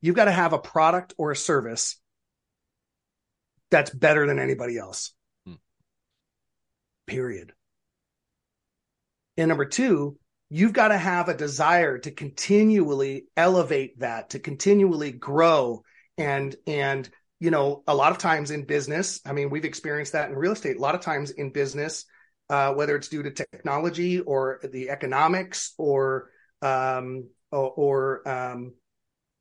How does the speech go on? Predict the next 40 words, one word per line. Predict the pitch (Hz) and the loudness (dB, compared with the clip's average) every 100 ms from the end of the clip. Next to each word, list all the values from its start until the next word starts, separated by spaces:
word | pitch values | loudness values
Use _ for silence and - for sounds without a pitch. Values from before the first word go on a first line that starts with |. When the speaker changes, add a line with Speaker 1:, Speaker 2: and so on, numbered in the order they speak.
| _ _ _ _ _ | _ _ _ _ _
Speaker 1:
client | 151 151 160 | -4 -2 0
expectations, | 151 - 143 - 147 143 185 185 190 - _ | -4 -6 -10 -6 -6 -2 0 0 -2 -14 _
the | 156 | -4
market | 147 143 143 135 - | 0 0 0 -4 -4
changes. | 165 196 208 - - | 0 2 0 -4 -10
So | 147 | -6
you've | 151 151 | -6 -2
gotta | 160 151 147 | 0 0 0
be | 143 143 | -4 -4
able | 143 147 | -2 -4
to | 143 160 143 143 143 _ _ | -6 -6 -4 -6 -8 _ _
shift | - - 170 165 - | -8 0 0 0 -8
and | 156 147 | -4 -4
adapt, | 139 156 185 139 - - 127 _ _ _ | -2 0 0 -4 -14 -20 -20 _ _ _
right? | 139 156 165 - | 0 0 -2 -8
And, | 147 139 139 101 | -4 -4 -6 -6
and | 147 139 | -6 -6
so | 147 | -6
you | 147 | -6
just | 156 165 | -4 0
have | 175 156 | 2 2
to | - 147 | 0 0
have | 151 143 | 0 0
a | |
mindset | 143 143 202 208 156 143 - | 0 2 2 2 0 0 0
of, | 143 139 139 139 _ _ - | 0 2 2 -2 _ _ -8
number | 147 143 | -4 0
one, | 165 202 | 2 2
being | 156 156 | 2 -2
the | 151 | -2
best | - 143 - | -2 -2 -2
in | 143 | -4
the | 135 | 0
business. | 143 135 101 - - _ _ _ _ - | 0 0 -4 -4 -6 _ _ _ _ 0
And | 143 139 139 139 _ | 4 4 2 -2 _
the, | 147 139 139 143 - | -2 0 2 0 -4
the | 135 139 | -4 -2
challenge | - - 175 202 175 156 | -2 2 4 4 2 0
for | - 160 139 | -2 -2 0
most, | 135 151 170 175 - | 0 0 2 0 -4